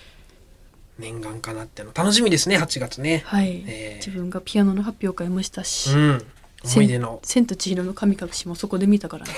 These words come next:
Speaker 1: <laughs> 映画館がないから。
Speaker 2: そうだよ。
Speaker 1: <laughs> あー、そんな、えー、小林市文化会館ですね。
Speaker 2: うん。
Speaker 1: えー、ぜひお願いします。
Speaker 2: お願いしま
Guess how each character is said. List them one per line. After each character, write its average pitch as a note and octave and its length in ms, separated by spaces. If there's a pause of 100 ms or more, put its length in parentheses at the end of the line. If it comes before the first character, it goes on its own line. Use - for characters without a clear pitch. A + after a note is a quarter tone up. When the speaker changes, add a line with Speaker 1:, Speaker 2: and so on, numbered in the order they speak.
(280)
Speaker 1:
<laughs> - 340
映 D#3+ 100
画 D#3 140
館 C#3 160
が C3 100
な D3 100
い C#3 80
か A#2 120
ら。 G#2+ 60
Speaker 2:
そ G3 180
う - 20
だ E3+ 80
よ。 D#3 80
Speaker 1:
<laughs> - 60
あ G#3+ 40
ー、 - 640 (1200)
そ - 180
ん B2 120
な、 A2 140 (340)
え A2 200
ー、 - 60
小 - 140
林 A2+ 360 (200)
市 - 180
文 C3 240
化 C3+ 300
会 B2 220
館 - 180
で - 60
す - 100
ね。 G3+ 160 (100)
Speaker 2:
う G3 40
ん。 F3 200
Speaker 1:
え G2 260
ー、 - 60
ぜ - 80
ひ A#2+ 240
お B2 40
願 A#2+ 140
い A#2+ 40
し - 80
ま B2 100
す。 G3 160
Speaker 2:
お - 20
願 F3+ 120
い E3+ 60
し - 120
ま E3+ 80